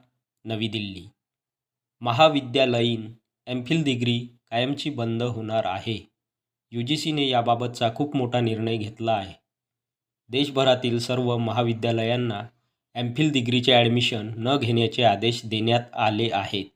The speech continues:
त्यामुळे Master of Philosophy ही डिग्री आता कायमची बंद होणार आहे. यूजीसीचे सेक्रेटरी मनीष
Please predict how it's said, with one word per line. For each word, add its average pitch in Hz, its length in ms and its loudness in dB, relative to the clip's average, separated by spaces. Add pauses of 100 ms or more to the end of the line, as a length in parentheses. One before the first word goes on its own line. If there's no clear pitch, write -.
(500)
त्यामुळे 139 380 -2
Master 123 460 -4
of 143 100 0 (140)
Philosophy 123 600 0 (400)
ही 131 60 -4
डिग्री 135 380 6
आता 127 260 8
कायमची 120 480 2
बंद 117 320 -2
होणार 117 440 -2
आहे. 107 320 -2 (480)
यूजीसीचे 147 600 0
सेक्रेटरी 123 720 0 (480)
मनीष 123 520 -2